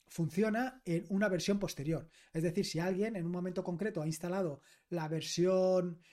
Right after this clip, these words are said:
em, la extensión para la versión cuarenta en la vers-, en la versión cuarenta y uno y le ha funcionado. Sin embargo, con esto no tengo buenas experiencias, porque al final que funcione en un equipo no quiere decir que funcione en cualquier otro equipo,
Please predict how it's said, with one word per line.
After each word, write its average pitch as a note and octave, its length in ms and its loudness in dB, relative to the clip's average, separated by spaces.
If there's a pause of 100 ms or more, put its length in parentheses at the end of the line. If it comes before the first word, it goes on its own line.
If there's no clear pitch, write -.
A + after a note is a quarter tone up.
(160)
em, E3 500 -4
la F#3+ 80 0
extensión F#3 680 0
para F3+ 180 -2
la D#3+ 120 -2
versión F#3+ 320 -2
cuarenta G#3 400 0
en D3+ 60 -4
la D3 80 -6
vers-, - 280 -10 (140)
en D#3+ 100 -2
la D#3 120 -2
versión D#3 260 -2
cuarenta G3 300 0
y G3+ 80 2
uno A3 200 0
y G3+ 100 0
le E3 120 0
ha D#3+ 40 -2
funcionado. C#3+ 520 -8 (1000)
Sin B3+ 200 2
embargo, C4 340 2
con A3+ 140 0
esto B3+ 240 0
no A3 160 0
tengo A#3 680 6
buenas F#3+ 380 0
experiencias, E3+ 600 -2
porque F3 640 -2 (240)
al F#3 120 -2
final C4 420 0 (340)
que G3 120 2
funcione A3+ 400 0
en G#3+ 60 0
un A#3 120 2
equipo A#3 300 0
no G3+ 140 0
quiere F#3+ 260 2
decir F3+ 320 -2
que F#3 80 -2
funcione G3+ 580 -2
en F3+ 140 -2
cualquier F3 320 0
otro E3+ 180 -2
equipo, D3+ 380 -8